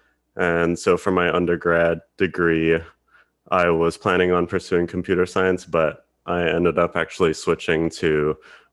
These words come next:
bioengineering because I realized I wanted to make an impact in healthcare. And, uh, towards the end of my bioengineering degree, I realized that it wasn't really, like, the type of work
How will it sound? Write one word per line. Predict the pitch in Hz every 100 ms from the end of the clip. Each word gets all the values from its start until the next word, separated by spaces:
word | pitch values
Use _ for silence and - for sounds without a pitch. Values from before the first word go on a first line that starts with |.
| -
bioengineering | 90 85 85 85 80 82 90 104 117 139 _ _ -
because | 90 - 82 82 80 82 - -
I | 92 82 80 _ _
realized | 95 92 90 90 92
I |
wanted | 82 82 80
to | -
make | 82 -
an | 82 80 80
impact | 85 78 82 80 -
in | 85 80 78
healthcare. | 82 80 - 110 123 - _ _ _ _ - _ _ _ _ _ _
And, | 95 90 90 92 92 92 92
uh, | 92 -
towards | 127 120
the | 120
end | 107 104
of | 107
my | 98 90
bioengineering | 87 87 87 87 85 85 87 87
degree, | 92 85 87 90 92 95
I | 85 82
realized | 82 82 82 80 -
that | 80 80 90
it |
wasn't | 95 95 101
really, | 90 95 95
like, | 90 87 80 -
the | 85
type | - 85 87
of | 73
work | 76 80 101 -